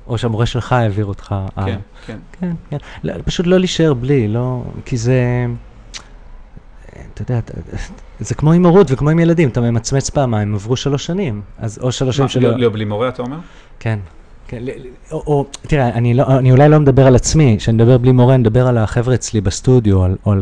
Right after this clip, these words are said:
Speaker 1: מישהו שהוא, שהאימון שלו הוא בקבוצה בסטודיו, או, או בקבוצה עם מורה, לתלמיד ש-, לא לזה שמתאמן בבית ולומד
Speaker 2: צ-,
Speaker 1: ללמד,
Speaker 2: צריך
Speaker 1: או
Speaker 2: לעשות חריש עמוק בהתחלה לפחות.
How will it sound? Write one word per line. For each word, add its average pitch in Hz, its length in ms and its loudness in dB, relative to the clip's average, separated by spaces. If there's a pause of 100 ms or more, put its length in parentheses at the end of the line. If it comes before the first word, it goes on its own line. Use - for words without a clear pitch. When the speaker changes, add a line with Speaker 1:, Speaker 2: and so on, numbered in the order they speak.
Speaker 1:
מישהו 120 240 2
שהוא, 107 400 4
שהאימון 127 460 4
שלו 135 240 4
הוא 110 220 4
בקבוצה 101 800 -2
בסטודיו, 101 540 0 (680)
או, 98 140 -6 (100)
או 107 160 -4
בקבוצה 104 500 -2
עם 104 120 4
מורה, 101 260 4 (160)
לתלמיד 107 460 0
ש-, - 120 -4 (760)
לא 117 160 6
לזה 117 240 6
שמתאמן 107 560 0
בבית 104 540 -2
ולומד 95 360 -2
Speaker 2:
צ-, 95 60 -2
Speaker 1:
ללמד, 95 460 2
Speaker 2:
צריך 92 160 -2
Speaker 1:
או - 40 0
Speaker 2:
לעשות 90 200 -4
חריש 175 340 -6
עמוק 160 260 -6
בהתחלה 110 460 -10
לפחות. 107 500 -16